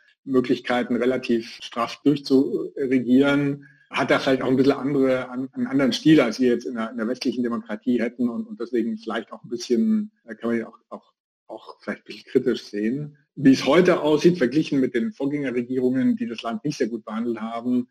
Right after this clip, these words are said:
scheint er erstmal das Land gut zu behandeln. Ob er jetzt nicht doch irgendwie irgendwas im Schilde führt, das wissen wir natürlich nicht. Das werden wir sehen. Also er ist in der Bevölkerung sehr beliebt. Wir haben da sehr positives Feedback bekommen.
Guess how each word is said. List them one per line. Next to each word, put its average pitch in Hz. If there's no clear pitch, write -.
scheint 135
er 123
erstmal 113
das 107
Land 107
gut 117
zu -
behandeln. 139
Ob -
er 113
jetzt 110
nicht 107
doch 127
irgendwie 113
irgendwas 117
im -
Schilde 123
führt, 113
das -
wissen 127
wir 131
natürlich 113
nicht. 117
Das 107
werden 107
wir 101
sehen. -
Also 117
er 180
ist 165
in 151
der 135
Bevölkerung 123
sehr 156
beliebt. 175
Wir 127
haben 123
da 120
sehr 120
positives 127
Feedback 143
bekommen. 170